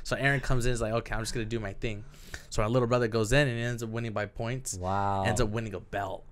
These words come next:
Speaker 2: Wow.
Speaker 1: Bro. And after he's like, "Oh shit, I'm winning a belt."
Speaker 2: <clears throat> Yeah.
Speaker 1: Like, so all he
Speaker 2: You're
Speaker 1: had to do was win.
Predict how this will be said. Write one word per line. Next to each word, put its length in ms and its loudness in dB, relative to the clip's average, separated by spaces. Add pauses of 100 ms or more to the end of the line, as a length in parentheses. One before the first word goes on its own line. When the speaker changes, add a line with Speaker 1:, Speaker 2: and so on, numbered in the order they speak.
Speaker 2:
Wow. 760 6
Speaker 1:
Bro. 60 10
And 100 10
after 140 6
he's 180 10
like, 100 4
"Oh 220 -2
shit, 280 -6
I'm 120 -4
winning 220 2
a 120 6
belt." 360 4
Speaker 2:
<clears throat> 40 2
Yeah. 280 4
Speaker 1:
Like, 100 -4
so 240 6
all 160 6
he 60 12
Speaker 2:
You're 100 10
Speaker 1:
had 20 0
to 60 0
do 80 2
was 140 4
win. 260 0